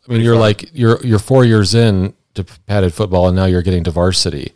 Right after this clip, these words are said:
Speaker 1: Right.
Speaker 2: Which I think is a lot different on the body than if you're starting at a much younger age.
Speaker 1: Mm.
Speaker 2: Um, so we're, uh,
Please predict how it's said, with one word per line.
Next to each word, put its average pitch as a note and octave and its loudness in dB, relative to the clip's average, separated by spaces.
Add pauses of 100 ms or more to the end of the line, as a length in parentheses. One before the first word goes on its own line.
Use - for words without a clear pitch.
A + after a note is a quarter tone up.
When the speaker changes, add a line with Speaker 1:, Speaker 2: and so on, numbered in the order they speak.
(140)
Speaker 1:
Right. F#2+ -14
Speaker 2:
Which A2+ -4
I A#2 0
think A#2+ -2
is F#2+ -2
a G#2 0
lot G2+ 0
different G#2 -2
on F2+ -2
the E2+ -4
body F2 -2
than F2 -4
if F2 -6
you're F2 -6
starting F2+ -4
at F2 -2
a E2+ -6
much F2 -6
younger E2 -6
age. D#2+ -8
Speaker 1:
Mm. G2 -14 (560)
Speaker 2:
Um, E2 -6 (960)
so D3 0
we're, D3+ 2 (360)
uh, C#3 -8